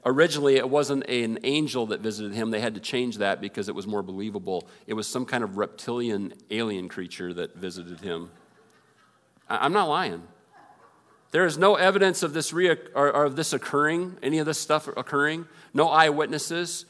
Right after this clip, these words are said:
You know, we talked about the manuscript evidence of the Word of God. There's no evidence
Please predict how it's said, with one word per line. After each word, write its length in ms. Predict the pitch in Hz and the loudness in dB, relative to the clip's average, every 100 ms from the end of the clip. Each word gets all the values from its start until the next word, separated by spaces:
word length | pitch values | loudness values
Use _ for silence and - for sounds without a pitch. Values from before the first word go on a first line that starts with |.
| - | -4
You 80 | 131 | -2
know, 20 | |
we 80 | 135 | 2
talked 260 | 147 143 | 4 4
about 300 | 139 135 139 | 4 4 4
the 100 | 139 120 | 2 2
manuscript 540 | 123 139 139 139 127 | 2 0 -2 -6 -4
evidence 340 | 127 131 131 | -4 -4 -6
of 80 | 117 | -6
the 60 | 110 | -4
Word 160 | 120 | -2
of 80 | 120 | 0
God. 260 | 117 120 117 | 4 4 4
There's 200 | 120 117 | -2 0
no 320 | 117 147 156 | 2 4 2
evidence 560 | 120 113 107 - - | 0 -2 -2 -4 -8